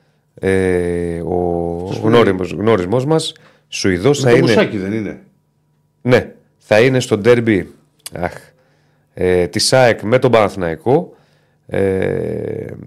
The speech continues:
Speaker 1: είναι πρώτης κατηγορίας, έχει σφυρίξει το αεκ Άρης ένα μηδέν, τέσσερις Δεκέμβρη. Το Ολυμπιακός Άρης τέσσερις, τέσσερα ένα. Είχε σφυρίξει ένα Άρης παοκ ένα δύο.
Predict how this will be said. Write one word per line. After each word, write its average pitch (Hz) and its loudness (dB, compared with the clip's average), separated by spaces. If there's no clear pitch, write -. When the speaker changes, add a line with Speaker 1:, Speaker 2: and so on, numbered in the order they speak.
Speaker 1:
είναι 117 0
πρώτης 113 -2
κατηγορίας, 95 0
έχει 123 -4
σφυρίξει 107 -2
το 107 2
αεκ 98 0
Άρης 95 0
ένα 90 -4
μηδέν, 90 -4
τέσσερις 95 -6
Δεκέμβρη. 139 -2
Το 104 0
Ολυμπιακός 98 2
Άρης 110 0
τέσσερις, 98 -4
τέσσερα 101 -2
ένα. 139 0
Είχε 117 -4
σφυρίξει 123 -4
ένα 117 0
Άρης 117 -2
παοκ 117 0
ένα 113 0
δύο. 120 0